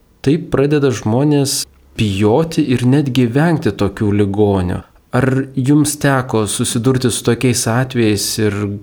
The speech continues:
galbūt galėtumėt kažkaip pakomentuoti, ką tokiu atveju, kaip elgtis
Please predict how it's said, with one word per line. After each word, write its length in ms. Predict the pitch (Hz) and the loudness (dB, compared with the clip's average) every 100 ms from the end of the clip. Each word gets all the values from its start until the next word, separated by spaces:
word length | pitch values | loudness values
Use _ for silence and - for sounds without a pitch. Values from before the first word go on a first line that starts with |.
| - | -2
galbūt 380 | 110 104 113 110 | 0 0 0 0
galėtumėt 580 | 101 110 107 98 - - _ _ | 0 0 0 -2 -4 -18 _ _
kažkaip 380 | - 104 - 110 | -6 -4 -2 -2
pakomentuoti, 800 | 107 101 104 104 101 110 107 107 98 _ _ _ | -2 -2 0 0 0 -2 0 -2 -4 _ _ _
ką 140 | - 127 127 | -2 -2 0
tokiu 340 | 131 127 127 - | 0 0 -2 -4
atveju, 540 | 110 131 127 117 101 - | -2 -2 -2 -2 -2 -4
kaip 240 | - 131 - | 0 0 0
elgtis 480 | 127 135 - 95 - | 0 0 0 -4 -4